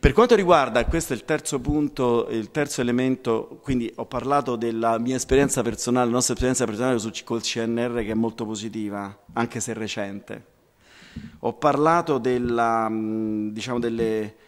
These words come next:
richieste che io, oh, faccio, che è quello di cooperare non soltanto in ambito europeo, ma anche e soprattutto, e soprattutto, ma anche in ambito nazionale, perché ci sono delle risorse da utilizzare e utilizzarle bene. Terzo punto è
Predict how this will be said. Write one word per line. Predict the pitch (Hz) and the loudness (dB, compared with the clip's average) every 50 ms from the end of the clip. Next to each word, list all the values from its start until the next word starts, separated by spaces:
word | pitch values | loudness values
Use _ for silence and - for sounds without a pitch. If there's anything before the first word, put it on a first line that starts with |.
| _ _ | _ _
richieste | - 113 110 107 - - 170 160 139 120 - - - - 107 104 | -8 -8 -8 -6 0 4 4 4 4 2 0 -4 -4 -4 -6 -6
che | - - 113 | -6 -4 -4
io, | 110 117 117 117 110 | -2 0 0 0 0
oh, | 107 107 104 101 - - 110 107 107 107 107 104 | 0 0 -2 -2 -4 -4 -4 -4 -2 -4 -4 -6
faccio, | - - 139 139 143 143 - - - - 156 151 147 | -2 0 0 2 2 0 -2 -2 0 2 2 2 2
che | - - 113 | 0 -4 -6
è | 101 | -4
quello | - - 127 123 120 113 | -2 0 0 0 0 -2
di | 107 110 | -2 -4
cooperare | 98 110 110 98 120 117 123 123 117 | -4 -4 -2 -2 0 0 0 0 0
non | 110 110 110 104 | -2 -4 -4 -4
soltanto | - 120 110 - - 139 127 123 - | -6 -6 -6 -4 -4 -4 -4 -4 -4
in | 117 110 | -4 -4
ambito | 113 110 110 110 101 110 | -4 -4 -4 -4 -6 -6
europeo, | 104 110 107 95 123 135 139 135 | -6 -6 -6 -4 -4 -2 -2 -2
ma | 117 110 110 | -2 -2 -2
anche | 117 120 - - | -2 -4 -6 -8
e | 113 | -8
soprattutto, | 104 - 113 107 110 107 - - 123 - _ - 123 123 117 120 - - - - _ | -8 -8 -8 -10 -10 -10 -10 -12 -14 -14 _ -8 -6 -6 -6 -8 -14 -20 -20 -20 _
e | - 110 | -14 -8
soprattutto, | - - 123 110 - 117 101 - 104 101 | -4 -2 -2 -2 -2 -6 -8 -8 -6 -2
ma | 117 127 143 151 | 2 2 4 4
anche | 151 151 143 - 139 | 2 0 -2 -2 -2
in | 120 | 0
ambito | 127 127 123 120 107 120 | 0 0 0 0 -2 -2
nazionale, | 120 120 - - 151 156 147 | -2 -2 -2 0 0 0 0
perché | 147 135 - 147 | 0 -2 -4 -4
ci | - - 143 | -4 -4 -2
sono | 123 160 156 143 | 0 0 2 2
delle | 135 131 127 123 | 2 0 0 0
risorse | 120 120 104 123 120 110 - - 120 | -2 -2 -2 -2 -2 -2 -2 -2 -2
da | 113 | -2
utilizzare | 110 95 117 110 107 98 95 101 104 98 98 98 98 95 - - - | -2 -2 -4 -6 -6 -6 -6 -6 -6 -6 -6 -8 -10 -12 -14 -10 -4
e | - | -2
utilizzarle | 120 117 123 117 113 101 110 113 104 110 110 | 0 0 0 -2 -2 -2 -2 -2 -2 -2 -4
bene. | 104 98 104 98 92 95 107 127 160 - _ _ _ _ _ _ _ _ - - _ _ - | -4 -6 -6 -6 -6 -6 -6 -8 -8 -12 _ _ _ _ _ _ _ _ -20 -20 _ _ 0
Terzo | 185 190 185 - 208 202 | 2 2 4 4 2 2
punto | 160 185 196 190 185 - - 143 139 | 2 2 0 0 0 0 0 2 4
è | 147 156 151 - | 4 4 2 0